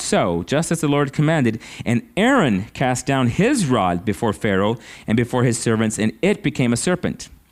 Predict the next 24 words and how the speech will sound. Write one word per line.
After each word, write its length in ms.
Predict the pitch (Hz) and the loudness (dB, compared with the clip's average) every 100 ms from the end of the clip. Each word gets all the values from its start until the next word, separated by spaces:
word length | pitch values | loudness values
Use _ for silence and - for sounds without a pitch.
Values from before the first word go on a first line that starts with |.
| - - - | -20 -20 -8
But 140 | - 117 | -4 -2
Pharaoh 400 | - 220 226 202 | 0 2 4 4
also 320 | 139 160 165 | 4 2 0
called 280 | - 143 135 | -2 0 0
the 80 | 123 | 2
wise 340 | 131 135 123 | 2 2 2
men 160 | 113 117 | 2 2
and 80 | |
the 40 | 110 | 0
sorcerers, 640 | - 139 131 - 104 110 | 0 0 0 2 0 0
so 280 | - - 113 | -6 -2 0
the 100 | 104 | 2
magicians 480 | 101 143 208 208 196 | 2 2 2 2 2
of 120 | 151 | 2
Egypt, 460 | 170 147 123 - - - - - _ _ | 2 2 0 -2 -14 -20 -20 -20 _ _
they 200 | 131 151 | -2 -2
also 480 | - 185 220 175 165 | 0 0 0 0 0
did 460 | 139 123 147 156 147 | -2 0 2 2 2
in 180 | 127 | 0
like 200 | 127 143 | 2 0
manner 380 | 123 127 123 123 | 2 2 2 2
with 160 | 117 113 | 2 2
their 140 | 120 | 0
enchantments. 840 | 110 110 - 165 151 196 180 - | 0 -2 0 0 0 0 -2 -4